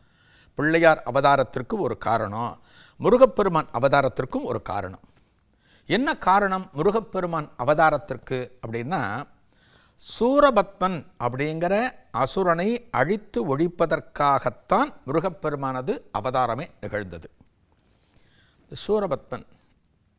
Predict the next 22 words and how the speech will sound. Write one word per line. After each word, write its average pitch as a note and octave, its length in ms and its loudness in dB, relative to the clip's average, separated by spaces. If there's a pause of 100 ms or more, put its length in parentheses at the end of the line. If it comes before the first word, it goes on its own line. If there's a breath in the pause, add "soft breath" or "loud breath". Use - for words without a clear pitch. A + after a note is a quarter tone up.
நம்ம D#3+ 140 -8
அந்த D3 120 0
கதையை C3 680 -2 (300)
நிறைய F3 320 2
பார்க்குறோம். C#3+ 380 -2 (220)
வருஷத்துல D#3 560 0
ஒரு C3+ 160 0
தடவை C#3 300 0 (480 loud breath)
கந்தசஷ்டி C#3+ 600 -2
காலத்துல C3 640 -2 (400 loud breath)
தொலைக்காட்சிகள்ல D3+ 880 2 (400 loud breath)
அந்த C3+ 300 0 (140)
சூரசம்ஹாரம் D#3 800 2
நேரலையாக F3 800 2
ஒளிபரப்பப்படுகிற C#3+ 920 -2
போது C#3+ 420 0 (220 loud breath)
அந்த F3+ 260 2 (100)
சூரபத்மன் G#3+ 540 6
கதையை D#3 340 4
பற்றிலாம் G3 540 0
வர்ணனையாளர்கள் F3+ 800 0
சொல்லுவார்கள். B2+ 640 -6